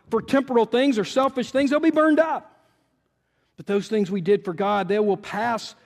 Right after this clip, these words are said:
the quality test. First Corinthians three. They'll be tested by fire. And that which, which remains, that which was done unto the Lord, that which had to do with evangelism and discipleship in the kingdom of God,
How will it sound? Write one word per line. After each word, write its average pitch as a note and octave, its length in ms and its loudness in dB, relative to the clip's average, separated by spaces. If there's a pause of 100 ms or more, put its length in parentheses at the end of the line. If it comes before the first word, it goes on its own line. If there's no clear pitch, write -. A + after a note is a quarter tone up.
(240)
the A3+ 80 0
quality A3 680 0
test. - 680 -4 (200)
First G#3 220 -4
Corinthians F#3+ 480 -4
three. F3+ 380 -4 (240)
They'll A3+ 80 4
be G3 140 0
tested A#3 440 -6
by G#3+ 180 0
fire. G#3+ 440 -2 (160)
And G3+ 140 2
that B3 160 2
which, B3+ 200 -2
which B3+ 220 -6
remains, B3 760 2 (160)
that C4 180 2
which C#4 160 -2
was A#3+ 160 -4
done C4 180 2
unto B3 220 0
the B3 120 2
Lord, C4 500 8 (160)
that B3 240 2
which B3+ 160 -2
had B3+ 160 0
to B3+ 40 -2
do C4 100 0
with B3+ 100 0
evangelism B3 680 4
and A3+ 80 0
discipleship C4 680 0
in A3 80 -2
the G#3+ 60 0
kingdom B3+ 340 0
of A3 100 0
God, A3+ 300 2